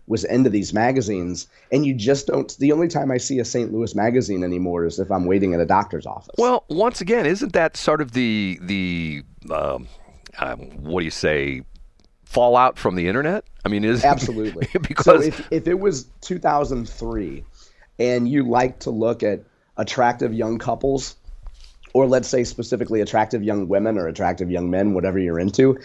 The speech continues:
Speaker 1: you could pick up the new Alive magazine or Saint Louis magazine and see what all the beautiful people in Saint Louis are doing.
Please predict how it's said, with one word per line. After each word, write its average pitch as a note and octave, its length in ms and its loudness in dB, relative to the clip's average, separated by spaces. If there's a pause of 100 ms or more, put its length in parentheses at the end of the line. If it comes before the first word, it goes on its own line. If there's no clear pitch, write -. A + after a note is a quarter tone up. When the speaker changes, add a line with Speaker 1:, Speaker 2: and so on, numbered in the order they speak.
(260)
Speaker 1:
you C3 160 2
could D#3+ 240 2
pick F3 220 2
up D#3+ 140 -2
the B2+ 40 -2
new C3 300 2
Alive A2 360 2
magazine A#2 520 -2
or A2 60 0
Saint A#2+ 220 -4
Louis A2 240 -2
magazine B2 640 0 (260)
and B2 160 4
see D3+ 200 4
what C#3 120 6
all B2+ 140 4
the A#2 80 -2
beautiful A2+ 500 -4
people B2 360 -2
in A#2+ 100 2
Saint G#2 280 0
Louis B2 260 0
are C#3+ 60 4
doing. D3 340 4